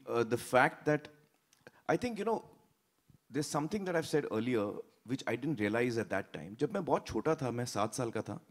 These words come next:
उस उम्र से मैं कहानियाँ सुन रहा हूँ। मैंने पढ़ना बहुत जल्दी शुरू किया। मैं वही छः सात साल की उम्र से मैंने किताबें पढ़ना शुरू किया, लेकिन उसके अलावा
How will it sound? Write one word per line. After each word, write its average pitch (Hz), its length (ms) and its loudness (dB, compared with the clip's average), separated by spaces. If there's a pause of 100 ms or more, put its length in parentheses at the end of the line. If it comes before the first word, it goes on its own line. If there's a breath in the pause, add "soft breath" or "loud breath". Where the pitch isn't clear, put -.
(440 loud breath)
उस 214 220 4
उम्र 156 280 6
से 156 200 2
मैं 147 140 0
कहानियाँ 113 360 -2
सुन 92 240 -8
रहा 76 80 -8
हूँ। 78 100 -12 (1500 loud breath)
मैंने 151 160 0
पढ़ना 147 340 8
बहुत 156 220 8
जल्दी 127 220 0
शुरू 107 200 0
किया। 107 180 -4
मैं 110 260 0 (260)
वही 127 140 2
छः 123 200 2
सात 113 220 0
साल 107 180 -2
की 117 100 -4
उम्र 104 160 0
से 110 120 -6
मैंने 104 200 -2 (220)
किताबें 110 340 0
पढ़ना 95 220 -6
शुरू 85 200 -8
किया, 98 200 -12
लेकिन 135 220 -8
उसके 120 220 -8
अलावा 131 300 -4